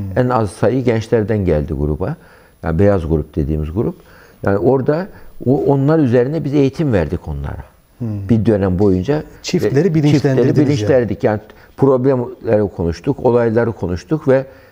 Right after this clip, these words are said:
Speaker 1: bizim çift terapist arkadaşlar onlara eğitimler verdiler. En son ön test yaptık, son test yaptık, yayınladık, e, bunların sonuçlarını.
Speaker 2: Hı hı.
Speaker 1: Yani bu, burada bir şey, e,
Speaker 2: Değişim
Speaker 1: ciddi bir
Speaker 2: gördünüz.
Speaker 1: şekilde bir, e, e,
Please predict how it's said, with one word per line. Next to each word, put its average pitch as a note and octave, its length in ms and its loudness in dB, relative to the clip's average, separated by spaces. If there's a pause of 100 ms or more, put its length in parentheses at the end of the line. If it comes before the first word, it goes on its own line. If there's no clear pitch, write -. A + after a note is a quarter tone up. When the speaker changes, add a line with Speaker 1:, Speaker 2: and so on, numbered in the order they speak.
(100)
Speaker 1:
bizim G#2+ 260 0 (360)
çift - 240 -2
terapist G2+ 380 0
arkadaşlar A2 580 -2
onlara B2 340 0
eğitimler A#2+ 680 0
verdiler. F#2+ 500 0 (360)
En C#3+ 160 2
son B2 260 -2
ön C#3 180 2
test A2+ 300 -2
yaptık, A2+ 320 -4
son C3 200 0
test - 320 -4
yaptık, F2 340 -4
yayınladık, A#2 500 0
e, - 440 -12
bunların D2 440 -2
sonuçlarını. E2+ 720 -4 (240)
Speaker 2:
Hı A2 60 -10
hı. G#2 200 -4
Speaker 1:
Yani G#2 200 0
bu, B2 180 -2
burada D3+ 460 0 (340)
bir B2+ 320 -2
şey, B2+ 200 2
e, G2 100 -8 (400)
Speaker 2:
Değişim G2+ 380 2
Speaker 1:
ciddi B2 60 0
bir D#3 60 4
Speaker 2:
gördünüz. B2+ 160 0
Speaker 1:
şekilde C#3 500 0
bir, C#3+ 200 0 (500)
e, G2+ 60 2
e, G2+ 200 2